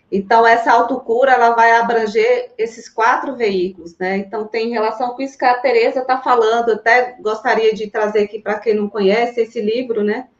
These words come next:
Autocura através da reconciliação. Ele é um estudo prático sobre afetividade. Então, ela é uma obra bem interessante que traz, é, como eu falei, pra, pra o estudo da afetividade, esse viés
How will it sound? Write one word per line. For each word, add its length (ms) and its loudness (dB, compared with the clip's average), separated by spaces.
Autocura 640 2
através 460 2
da 80 2
reconciliação. 1120 -2
Ele 220 2
é 100 6
um 80 2
estudo 540 0
prático 480 2
sobre 360 -2
afetividade. 1200 0
Então, 240 -4
ela 280 6
é 40 0
uma 300 0
obra 180 -2
bem 200 -4
interessante 760 -4
que 220 -8
traz, 520 2
é, 220 0
como 240 -4
eu 120 -2
falei, 640 0
pra, 400 2
pra 200 -4
o 40 0
estudo 360 -8
da 120 0
afetividade, 920 -2
esse 280 -4
viés 520 -4